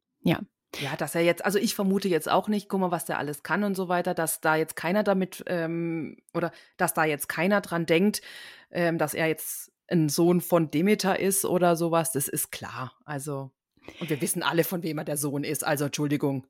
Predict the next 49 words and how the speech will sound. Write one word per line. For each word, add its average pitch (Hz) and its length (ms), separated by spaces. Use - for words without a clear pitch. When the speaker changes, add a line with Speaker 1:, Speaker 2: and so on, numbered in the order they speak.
Speaker 1:
Ja, 208 220
ich 190 120
glaub 180 180
auch. 165 140
Wir 214 100
haben's 247 140
jetzt 233 80
noch 180 80
nicht - 160
ausgesprochen, 294 540
wir 208 120
warten, 180 260
bis - 160
es 175 100
soweit 170 280
ist. - 260
Speaker 2:
Genau. 214 400
Speaker 1:
Ähm, 226 400
Speaker 2:
<laughs> - 1120
Speaker 1:
a-, - 140
aber 233 400
im 226 100
Normalfall 214 540
wissen 226 300
wir 220 100
es - 100
jetzt - 220
alle 214 400
und 196 260
die, 202 120
die 190 100
das 185 160
zum - 120
ersten 196 380
Mal 190 160
lesen, 190 400
die 185 160
dürften 185 300
inzwischen - 420
auch - 220
drauf - 380
gekommen 208 440
sein. 208 460
Ähm, 233 460
wir 240 200
haben 269 200
hier 262 240
wieder 247 240
zwei 220 680